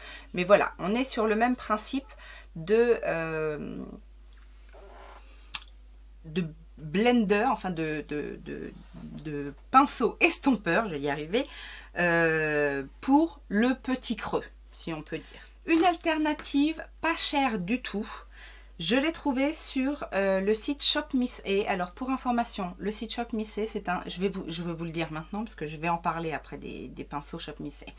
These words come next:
C'est un site américain qui vend beaucoup de produits petit prix, voire à un dollar. Il y a effectivement des frais de port qui sont,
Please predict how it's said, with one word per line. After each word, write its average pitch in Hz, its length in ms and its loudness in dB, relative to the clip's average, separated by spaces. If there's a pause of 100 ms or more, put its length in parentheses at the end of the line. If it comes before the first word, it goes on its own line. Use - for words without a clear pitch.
(280)
C'est 262 220 -2
un 269 80 6
site 294 200 -4
américain 220 600 0 (420)
qui 277 160 6
vend 262 300 6
beaucoup 233 420 -2
de 269 100 -2
produits 214 460 -2
petit 208 320 -4
prix, 214 440 -2
voire 185 500 2
à - 260 -2
un 226 100 2
dollar. 180 600 0 (400)
Il 240 220 2
y 262 100 6
a 269 220 10
effectivement 233 760 -2
des 208 160 2
frais 220 320 -4
de 214 80 0
port 214 460 -2
qui 185 160 -8
sont, 208 420 -2